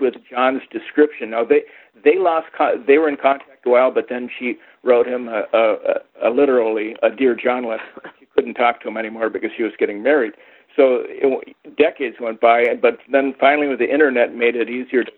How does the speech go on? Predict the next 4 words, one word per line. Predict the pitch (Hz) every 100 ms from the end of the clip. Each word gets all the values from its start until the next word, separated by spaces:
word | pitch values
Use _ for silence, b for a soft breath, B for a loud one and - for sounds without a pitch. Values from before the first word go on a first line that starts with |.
| _ _
recon-, | - - 120 139 - 104 - _ _
recontact | 123 123 120 123 139 120 110 -
with, | 110 104 -
um, | 110 107 107